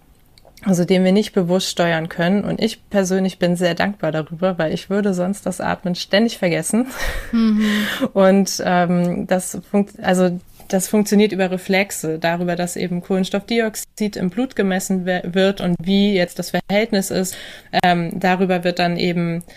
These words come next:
Speaker 1: entschieden, muss ich mehr einatmen, mehr ausatmen und dann reagiert eben das Zwerchfell. Und natürlich kann ich sagen, ich atme jetzt ein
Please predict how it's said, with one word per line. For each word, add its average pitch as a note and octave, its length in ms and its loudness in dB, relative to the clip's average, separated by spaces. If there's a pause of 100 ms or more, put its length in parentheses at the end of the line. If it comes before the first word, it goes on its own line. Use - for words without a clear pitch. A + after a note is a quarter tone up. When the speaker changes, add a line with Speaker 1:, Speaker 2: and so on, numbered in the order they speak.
(140)
Speaker 1:
entschieden, G#3 460 2
muss F3+ 180 0
ich - 140 -6
mehr F3 160 0
einatmen, F#3 500 0
mehr E3+ 180 -2
ausatmen F3+ 540 0
und E3+ 140 -4
dann E3 180 -2
reagiert D#3+ 460 -4
eben F3+ 180 0
das F3+ 160 -4
Zwerchfell. - 640 -4 (640)
Und F3 60 0
natürlich B3 560 2
kann F#3+ 240 2
ich A3 180 -2
sagen, F#3 400 2
ich - 220 -6
atme E3+ 280 -2
jetzt D#3 220 -6
ein G3 360 0